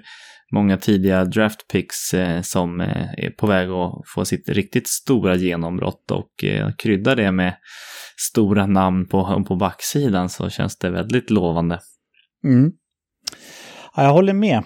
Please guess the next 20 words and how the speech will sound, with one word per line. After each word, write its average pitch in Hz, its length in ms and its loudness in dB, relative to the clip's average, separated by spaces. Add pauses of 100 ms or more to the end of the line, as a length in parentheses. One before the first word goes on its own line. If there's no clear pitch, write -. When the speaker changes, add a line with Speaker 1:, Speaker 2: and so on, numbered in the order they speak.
(200)
Speaker 2:
Om 147 140 2
vi 160 100 6
går 175 160 4
in 202 220 4
på 165 360 4
notabla 147 760 4
spelarförluster 147 880 2
från 156 200 2
förra 147 300 4
året 160 240 4
så 143 220 2
är 139 180 6
det 139 180 4
egentligen 139 400 2
ingenting. 131 500 2
Man 131 140 2
har 135 80 2
tappat 135 440 0
Aaron 131 440 2
Dell. 165 460 4